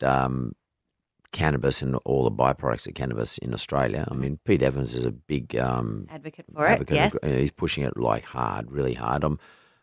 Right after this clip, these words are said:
Speaker 1: but it's also creating a great deal of controversy around him. Um, how often do you think people, you're in the P R game, how often do you p-, think people actually pick topics and
Speaker 2: To be
Speaker 1: associate them-,
Speaker 2: sensi-,
Speaker 1: yeah, yeah,
Speaker 2: sensationalized.
Speaker 1: do they associate themselves with in order to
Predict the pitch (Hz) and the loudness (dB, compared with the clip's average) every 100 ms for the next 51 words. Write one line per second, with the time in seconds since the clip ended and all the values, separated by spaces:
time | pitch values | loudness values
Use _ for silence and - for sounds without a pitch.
0 | _ 87 90 113 87 85 - 82 71 67 | _ 4 6 6 6 2 4 2 2 0
1 | 69 78 69 69 60 65 - 80 87 87 | 2 2 4 0 -2 -6 0 2 2 2
2 | 62 62 60 57 69 101 _ _ _ _ | 0 0 -4 -6 -8 -8 _ _ _ _
3 | - 82 92 - 170 233 190 - 101 139 | -4 0 0 -4 -20 -20 -20 -12 2 4
4 | 170 156 135 113 95 92 - 95 78 78 | 4 4 2 2 4 2 2 0 2 0
5 | 73 - 90 - 95 78 60 69 67 71 | 0 -4 -8 -2 0 0 -2 -2 -2 -2
6 | 65 92 117 127 104 90 - - - 85 | -2 2 4 4 4 2 0 -10 -4 -4
7 | - 87 76 73 - - 67 - _ - | 4 4 6 4 2 -4 -6 -8 _ 0
8 | 117 - - _ _ _ - 92 - - | 0 -2 -20 _ _ _ -2 0 0 -4
9 | - - - _ _ _ _ _ _ _ | -6 -8 -10 _ _ _ _ _ _ _
10 | 80 78 - 92 76 85 135 73 - - | -4 0 4 6 6 4 4 0 -2 -12
11 | - 82 67 55 55 - - 85 76 73 | -2 4 4 4 2 0 4 6 6 6
12 | 73 73 90 87 80 58 78 80 76 78 | 6 6 4 4 4 0 0 0 0 0
13 | 73 73 73 71 69 - 71 67 | 0 2 2 2 -2 -2 0 0